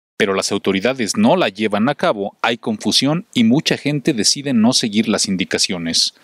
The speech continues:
El director general de la O M S, Tedros Adhanom, afirmó que la situación de México es muy preocupante y pidió al gobierno de México que sea serio y subrayó la importancia de que los líderes como López Obrador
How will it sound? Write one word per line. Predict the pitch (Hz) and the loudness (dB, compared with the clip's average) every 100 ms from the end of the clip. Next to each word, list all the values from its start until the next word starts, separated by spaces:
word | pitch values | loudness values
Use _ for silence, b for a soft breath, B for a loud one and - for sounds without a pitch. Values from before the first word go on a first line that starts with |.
| _ _ _ _ | _ _ _ _
El | 98 104 | -4 -2
director | 104 98 120 120 | -2 0 0 0
general | 120 101 101 107 | -2 0 0 -2
de | 98 | -2
la | 87 - | -2 0
O | 110 104 | 0 0
M | - 101 110 151 | 0 0 2 2
S, | 127 - 87 _ | 0 -2 -6 _
Tedros | - 117 95 87 - | 0 0 0 -4 -4
Adhanom, | 113 117 156 131 101 104 _ _ _ _ | -4 -2 -2 -2 -6 -8 _ _ _ _
afirmó | - 143 185 175 214 | -4 -2 -4 2 0
que | - 214 | 2 0
la | 156 104 | 0 -2
situación | - - 87 - 123 131 | -8 -4 -2 0 0 0
de | 151 | 0
México | 175 113 113 113 | 0 0 0 4
es | 117 113 | 2 4
muy | 127 143 | 2 0
preocupante | - 127 131 - 147 175 113 87 _ _ | 0 0 0 0 -2 0 -2 -4 _ _
y | 107 | -4
pidió | 90 90 104 113 | -2 0 2 2
al | |
gobierno | 92 90 104 113 101 95 | 0 0 0 0 -2 -2
de | |
México | 131 151 - 135 135 | 0 -2 -6 -2 -2
que | 127 | 0
sea | - 135 | -2 0
serio | - 160 131 95 - _ _ | 2 2 2 -2 -6 _ _
y | 107 | -2
subrayó | - 101 92 95 101 | -2 -2 -4 -2 0
la | 104 | 0
importancia | - 92 - 131 139 156 | 0 -2 0 -2 0 0
de | 135 | -2
que | - | -2
los | 98 92 | -2 -2
líderes | 107 156 135 98 - | 0 2 2 0 -4
como | - 90 | -4 -2
López | 87 95 107 - - | 2 2 2 -2 0
Obrador | 107 143 135 113 | 2 2 0 -2